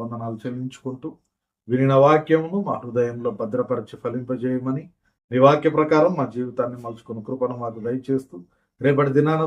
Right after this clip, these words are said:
ప్రభువా మరొక పర్యాయం నీవు అనుగ్రహించే అనుదిన ఆత్మీయ మన్నా భుజించే వరకు నీ సన్నిధిని మాకు తోడుగా ఉంచుమని వేడుకుంటూ, యేసు పరిశుద్ధ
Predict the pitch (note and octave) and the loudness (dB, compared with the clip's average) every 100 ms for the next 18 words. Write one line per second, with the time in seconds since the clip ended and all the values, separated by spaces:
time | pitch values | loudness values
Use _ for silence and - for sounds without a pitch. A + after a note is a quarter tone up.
0 | D3+ D#3+ D3+ F#3 F3 D#3+ C3+ B2 B2+ B2+ | 4 6 6 4 4 -4 -6 -4 0 0
1 | B2+ C3 C3 C3+ D3+ D3+ D3+ D3+ C#3+ C#3+ | -2 -2 4 4 4 4 4 4 -2 0
2 | C#3 B2 B2+ B2+ B2 B2 C3 C3 B2 B2+ | 0 0 -4 -4 -6 -8 -6 -6 -6 -8
3 | B2 A#2+ A#2 C3+ C3+ C3+ B2+ - _ _ | -10 -10 -10 -8 -4 -4 -4 -6 _ _
4 | _ _ _ C3 C3+ D3+ F#3 G3 F#3+ E3+ | _ _ _ 0 2 4 4 4 4 0
5 | - C#3+ C#3 D3 C3+ C#3+ C3+ D#3+ F3+ E3+ | 2 0 2 2 2 0 -6 -8 -6 -2
6 | B2 A#2 A2+ G2+ - - _ _ _ - | -2 -2 -6 -10 -10 -20 _ _ _ 0
7 | C3+ F#3+ G3+ F3 C3 D3 C3 | 4 4 2 0 -2 -2 0